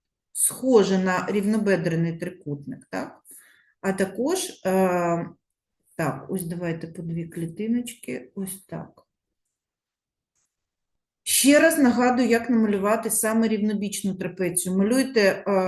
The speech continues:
верхню основу, спускаєте вниз і відступаєте від цих точок однакову кількість клітинок ліворуч та праворуч.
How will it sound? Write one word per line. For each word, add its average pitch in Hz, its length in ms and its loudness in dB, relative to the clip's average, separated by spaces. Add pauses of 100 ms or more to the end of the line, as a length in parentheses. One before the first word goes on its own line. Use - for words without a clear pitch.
(180)
верхню 202 500 -2
основу, 240 420 0
спускаєте 214 720 0
вниз 202 680 0 (360)
і 233 100 -2
відступаєте 226 680 -2
від 214 240 -6
цих 214 260 -2
точок 254 480 -4
однакову 214 600 -2
кількість 196 440 -6
клітинок 190 500 -4
ліворуч 214 440 -4
та 202 80 -8
праворуч. 160 640 -10